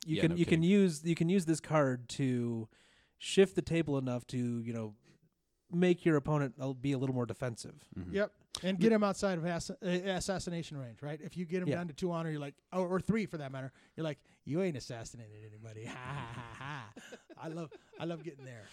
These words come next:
Speaker 2: This is, this is an insight to how Tobin talks to his opponents.
Speaker 3: It's also, it's also tells you how many times my characters have been assassinated.
Speaker 2: <laughs> Yeah.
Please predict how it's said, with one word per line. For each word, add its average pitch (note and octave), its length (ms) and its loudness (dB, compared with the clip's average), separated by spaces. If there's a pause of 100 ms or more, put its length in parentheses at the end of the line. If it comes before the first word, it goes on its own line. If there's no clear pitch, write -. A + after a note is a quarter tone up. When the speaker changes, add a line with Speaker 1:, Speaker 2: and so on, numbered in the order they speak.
(180)
Speaker 2:
This D3 140 4
is, C#3+ 160 4
this D3 160 4
is C3+ 80 6
an C3 100 8
insight C3 300 6
to A#2+ 60 2
how A#2 120 6
Tobin G#2 600 2
talks F#2+ 220 -2
to G#2 60 -6
his F#2+ 80 -4
opponents. G2+ 440 0
Speaker 3:
It's A3 160 8
also, A#3 340 10
it's G#3 160 0
also G3 400 6 (140)
tells G3 200 6
you F3 80 4
how F3+ 160 4
many F3+ 220 4
times F3 400 -2 (280)
my D3+ 140 -2
characters E3 460 0
have C3+ 100 -8
been B2+ 120 -6
assassinated. D#3+ 800 -4
Speaker 2:
<laughs> - 80 -20
Yeah. A#2 140 -2